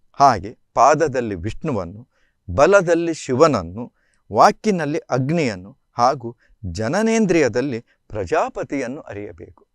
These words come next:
ವಾಕ್, ನಾವೇನಾದ್ರೂ ಸ್ವಲ್ಪ ಕೆಟ್ಟದಾಗಿ ಮಾತನಾಡಿದ್ರೂ ಕೂಡ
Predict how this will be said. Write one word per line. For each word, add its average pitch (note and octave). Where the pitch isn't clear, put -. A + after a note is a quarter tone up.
ವಾಕ್, D3
ನಾವೇನಾದ್ರೂ D3
ಸ್ವಲ್ಪ G#3
ಕೆಟ್ಟದಾಗಿ D#3+
ಮಾತನಾಡಿದ್ರೂ B2
ಕೂಡ D#3+